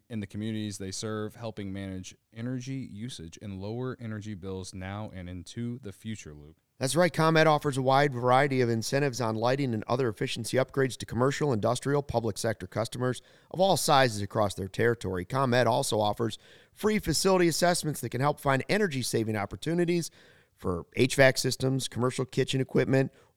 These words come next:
Speaker 2: or industrial processes.
Speaker 1: Ooh, how does it work?
Speaker 2: An
Speaker 1: Scott?
Speaker 2: authorized engineer will work with you, Cody,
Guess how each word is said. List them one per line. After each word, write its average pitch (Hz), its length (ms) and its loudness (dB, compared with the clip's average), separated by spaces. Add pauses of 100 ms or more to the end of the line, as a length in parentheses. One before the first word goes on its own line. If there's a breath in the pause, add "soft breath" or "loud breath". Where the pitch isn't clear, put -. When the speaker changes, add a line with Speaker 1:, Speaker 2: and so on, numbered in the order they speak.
Speaker 2:
or 131 280 8
industrial 123 760 4
processes. 98 1000 -4
Speaker 1:
Ooh, 427 560 0
how 110 180 -8
does 120 160 -8
it 110 80 -10
work? 156 480 -6
Speaker 2:
An 120 60 0
Speaker 1:
Scott? 151 240 6
Speaker 2:
authorized 170 520 4
engineer 196 460 6
will 190 80 6
work 190 240 4
with 190 140 0
you, 202 260 2
Cody, 165 460 6